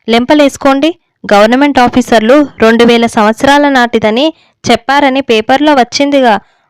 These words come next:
మీరలాంటివి చదవరు. లెంపలేసుకుంటూ బెదురుచూపులు చూసింది. "ఈ దేవుడు, పూజలు, ఇదంతా నాన్‌సెన్స్. నేను సైన్స్ వాణ్ణి, నేను నమ్మను." అంతరిక్ష శాస్త్రవేత్తలు కూడా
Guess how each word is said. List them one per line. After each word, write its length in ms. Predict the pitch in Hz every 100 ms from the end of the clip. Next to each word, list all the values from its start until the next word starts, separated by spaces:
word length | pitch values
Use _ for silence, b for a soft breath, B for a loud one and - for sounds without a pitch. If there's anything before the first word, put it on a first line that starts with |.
| _
మీరలాంటివి 600 | 233 247 233 226 220 285 -
చదవరు. 380 | 208 202 202 202 _ _ _ _ _
లెంపలేసుకుంటూ 1000 | 247 294 415 403 359 - - 240 220 220 220 _
బెదురుచూపులు 680 | 208 208 269 - 294 - 359 -
చూసింది. 480 | 214 - 208 202 190 _ _ _ _ _ -
"ఈ 140 | 233
దేవుడు, 600 | 214 220 220 214 208 214 - 233
పూజలు, 520 | 226 220 214 214 214
ఇదంతా 400 | 220 226 240 285
నాన్‌సెన్స్. 680 | 311 226 202 247 254 190 - - _ _ -
నేను 260 | 220 254
సైన్స్ 440 | 330 269 220 294 -
వాణ్ణి, 360 | 247 208 190 _
నేను 260 | 220 220 233
నమ్మను." 440 | 269 208 208 226 196 _ _ _ _ _ _ _
అంతరిక్ష 500 | - 233 302 302 -
శాస్త్రవేత్తలు 760 | 311 294 269 - 269 262 - 262
కూడా 440 | 254 247 262 302